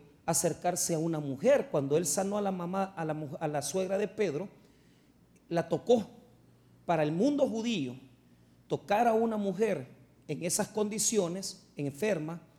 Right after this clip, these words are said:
era una inmundicia. Entonces, lo que hace el capítulo siete es mostrarnos que la inmundicia, es decir, lo inmundo del ser humano,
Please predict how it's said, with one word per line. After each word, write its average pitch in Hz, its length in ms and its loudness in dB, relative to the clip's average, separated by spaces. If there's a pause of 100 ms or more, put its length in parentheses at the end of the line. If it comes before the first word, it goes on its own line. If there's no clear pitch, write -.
(200)
era 160 220 2
una 175 300 0
inmundicia. 147 760 -2 (500)
Entonces, - 800 0 (220)
lo 240 220 6
que 277 160 2
hace 240 320 2
el 170 100 0
capítulo 220 540 -4
siete 180 640 0 (300)
es 196 120 2
mostrarnos 214 760 -2
que 160 180 0
la 147 160 0
inmundicia, 151 880 0 (460)
es 170 140 -2
decir, 185 500 2
lo 156 220 4
inmundo 165 800 2
del 139 180 0
ser 180 220 2
humano, 175 440 -2